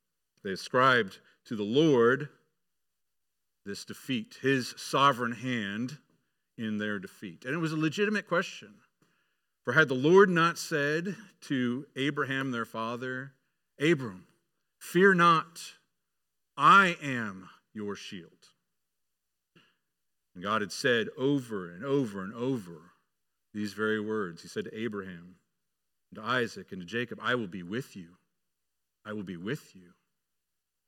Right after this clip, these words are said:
And to Moses, he said, "Moses, go to Pharaoh, for I will be with you."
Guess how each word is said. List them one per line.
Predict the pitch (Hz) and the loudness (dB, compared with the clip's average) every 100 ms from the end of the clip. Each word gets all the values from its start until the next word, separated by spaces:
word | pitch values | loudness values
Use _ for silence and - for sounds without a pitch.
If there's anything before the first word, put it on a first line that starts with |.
| _ | _
And | 101 | -4
to | |
Moses, | 110 143 135 117 - | 4 4 2 -6 -12
he | 113 | -10
said, | - 110 95 | -6 -6 -4
"Moses, | 92 131 123 - - | -2 -2 -2 -8 -16
go | - 123 131 | -6 -2 -2
to | - | -4
Pharaoh, | - 127 139 113 | -8 0 2 2
for | 92 113 110 | -2 -10 -2
I | 123 | 2
will | 139 113 | 2 -2
be | 98 95 | -8 -8
with | 95 143 - 101 | -6 -6 -6 -16
you." | 87 87 | -18 -20